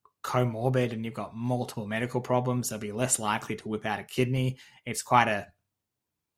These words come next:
large surgery, I would assume, and you don't wanna increase that risk. And then the other interesting thing is if you've got bilateral R C C, which can happen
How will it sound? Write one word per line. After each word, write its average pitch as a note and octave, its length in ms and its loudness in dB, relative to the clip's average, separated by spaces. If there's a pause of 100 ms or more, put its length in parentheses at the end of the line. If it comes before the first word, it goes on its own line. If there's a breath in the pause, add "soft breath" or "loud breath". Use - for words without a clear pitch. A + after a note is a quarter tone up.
(180)
large A2 300 4
surgery, D3 460 4
I A2+ 160 0
would A2 180 0
assume, C3 480 0
and G#2+ 180 -2
you G#2+ 80 -6
don't A2 220 -2
wanna G2 260 -8 (220)
increase G#2+ 420 -4
that G2+ 180 -4
risk. - 380 -2 (640 soft breath)
And D#3+ 220 8
then D#3+ 540 4 (320)
the D3+ 160 4
other F#3 180 4
interesting C3+ 560 -2
thing G#2+ 280 -6
is A2+ 120 -8
if G#2+ 80 -4
you've A2+ 100 -6
got A2+ 280 -10
bilateral A#2 640 2
R G#2 200 -2
C G#2 200 -2
C, G2+ 220 -8
which G#2 260 -8
can D#3 320 -2
happen A#2+ 600 -4